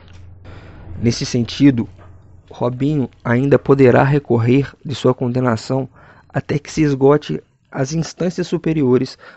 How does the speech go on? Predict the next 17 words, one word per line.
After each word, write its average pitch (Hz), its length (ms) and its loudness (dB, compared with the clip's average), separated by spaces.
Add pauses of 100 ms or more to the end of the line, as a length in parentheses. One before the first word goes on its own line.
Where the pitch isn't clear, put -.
(120)
para 131 160 -2
a - 20 -8
qual 131 220 2
ele 139 120 2
possa 123 400 -4
tentar 123 580 -6 (140)
mudar 117 460 0
a 117 60 0
sua 123 220 -4
pena - 520 -10
e 156 80 -6
a 117 60 -4
sua - 180 -8
condenação. 120 640 -6 (1800)
Então, 117 480 0 (460)
devemos 120 420 -2
entender 117 580 -6